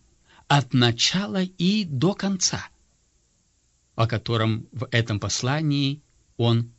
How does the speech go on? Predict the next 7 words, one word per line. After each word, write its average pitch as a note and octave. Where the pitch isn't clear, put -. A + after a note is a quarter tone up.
и A2
упоминает. G2+
Совершить D3
какой-либо F#3
обряд C#3
гораздо A#2+
легче, -